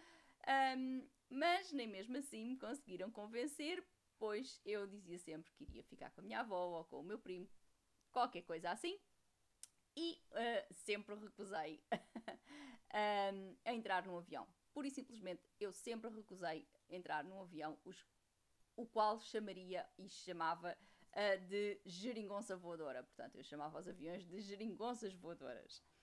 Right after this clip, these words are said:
Eh, portanto, era realmente, pronto. Mas isto, ahm, vinha,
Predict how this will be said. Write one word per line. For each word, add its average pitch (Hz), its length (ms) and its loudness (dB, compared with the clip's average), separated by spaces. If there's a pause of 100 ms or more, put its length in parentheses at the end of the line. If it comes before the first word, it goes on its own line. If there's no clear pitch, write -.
(520)
Eh, 208 640 6
portanto, 175 520 0
era 160 380 -2 (120)
realmente, 151 640 -4 (380)
pronto. - 200 -20 (380)
Mas 466 460 2 (320)
isto, 302 420 -2 (720)
ahm, 254 640 8 (120)
vinha, 202 720 -2